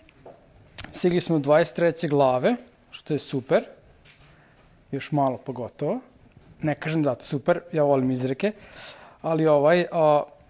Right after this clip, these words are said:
super mi je onako da, kao, ne mogu da verujem da sam već do dvadeset treće glave, ali kaže ovako, prvi stih. „Kad sedneš da jedeš sa Gospodinom,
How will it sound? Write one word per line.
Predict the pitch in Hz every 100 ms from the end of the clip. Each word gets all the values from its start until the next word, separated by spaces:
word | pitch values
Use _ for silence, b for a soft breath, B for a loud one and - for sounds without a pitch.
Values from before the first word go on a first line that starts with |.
| _ - _ -
super | - 151 - 160
mi |
je | 165
onako | 131 -
da, | 147 160 151 -
kao, | 170 170
ne | 165
mogu | 160
da | 175
verujem | 190 156
da |
sam | - 160
već | 143
do |
dvadeset | 139 135 135 - _ _ _
treće | - 139 -
glave, | 131 110 117
ali | 151
kaže | 147 180 180 185
ovako, | 139 - 143
prvi | - 165 175
stih. | - 180 139 - - B B B B B B B B B B - - -
„Kad | 160
sedneš | - 233 302 269 196 220 - - -
da | 156
jedeš | 151 147 170 202 143 147 208 - - _ _ -
sa | - 165
Gospodinom, | 151 151 - 156 131 143 170 285